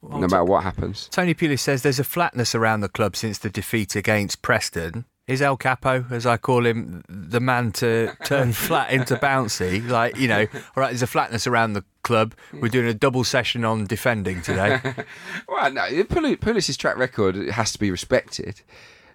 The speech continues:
Speaker 2: So let, let's not hammer him, but, but I just, I just don't see them being brave enough, bold enough. This is a division where you need to go out and win games. I don't think draws are,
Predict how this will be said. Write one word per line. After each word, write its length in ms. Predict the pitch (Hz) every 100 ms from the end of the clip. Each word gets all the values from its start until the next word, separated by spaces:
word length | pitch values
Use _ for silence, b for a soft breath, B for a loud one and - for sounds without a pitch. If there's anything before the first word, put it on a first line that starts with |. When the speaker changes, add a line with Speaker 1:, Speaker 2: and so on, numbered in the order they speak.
| -
Speaker 2:
So 260 | - 123
let, 280 | 117 135 71
let's 240 | 120 135 135
not 320 | 123 98 -
hammer 380 | - 120 123 92
him, 380 | 76 71 107 110
but, 220 | - 107 - _
but 300 | 101 98 80 -
I 80 |
just, 400 | 101 113 98 - - - B B B B B
I 20 |
just 280 | - 123 _
don't 320 | - 110 104 -
see 300 | - 113 107
them 300 | 107 104 101
being 280 | 110 104 95
brave 460 | - 98 113 139
enough, 300 | 113 87 -
bold 240 | 107 120 107
enough. 180 | 95
This 280 | 127 120 -
is 60 | 110
a 40 |
division 500 | 92 101 110 101 98
where 120 | 98 98
you 180 | 95
need 180 | 101 98
to 80 | -
go 180 | 101 95
out 120 | 92
and 60 | 87
win 240 | 110 120
games. 320 | 98 87 82
I 40 | 104
don't 160 | 107
think 180 | 101 95
draws 440 | - 101 98 95
are, 120 | 95